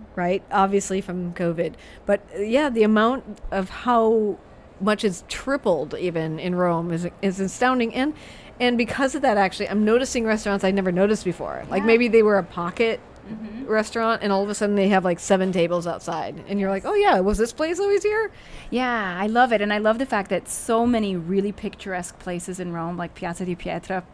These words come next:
Speaker 2: particularly, where they, they just, there were no, they did not allow permits to sit on the, in front of the restaurants there. They just didn't allow it. Uh, now, you know, during covid, they started allowing it, and thankfully they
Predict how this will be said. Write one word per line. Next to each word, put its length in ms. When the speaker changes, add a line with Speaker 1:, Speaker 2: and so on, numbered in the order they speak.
Speaker 2:
particularly, 880
where 340
they, 180
they 140
just, 200
there 80
were 120
no, 180
they 140
did 100
not 160
allow 180
permits 440
to 80
sit 220
on 120
the, 220
in 100
front 120
of 60
the 60
restaurants 420
there. 200
They 80
just 140
didn't 160
allow 300
it. 240
Uh, 240
now, 540
you 100
know, 80
during 220
covid, 280
they 80
started 280
allowing 460
it, 240
and 600
thankfully 420
they 180